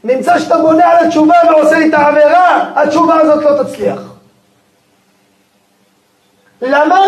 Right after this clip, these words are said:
כי נמצא שהתשובה היא הייתה מה?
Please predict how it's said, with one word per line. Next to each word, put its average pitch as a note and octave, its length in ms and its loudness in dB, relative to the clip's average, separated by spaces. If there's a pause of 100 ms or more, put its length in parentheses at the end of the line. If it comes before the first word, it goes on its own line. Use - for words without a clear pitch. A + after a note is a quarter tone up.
(140)
כי D4+ 180 0
נמצא D4 400 0
שהתשובה D4+ 720 0 (320)
היא D#4 180 0
הייתה D#4 320 0
מה? D#4 380 0